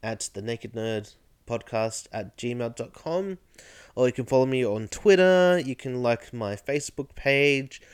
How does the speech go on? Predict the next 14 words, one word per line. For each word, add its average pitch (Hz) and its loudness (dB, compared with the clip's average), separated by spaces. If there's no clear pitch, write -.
you 123 -8
can 143 -10
also, 170 4
uh, 117 0
see - -4
my 131 -2
website, 139 0
which 123 -4
I 127 -6
am 143 -2
trying 123 -6
to, 110 -2
uh, 107 -4
build, 104 -6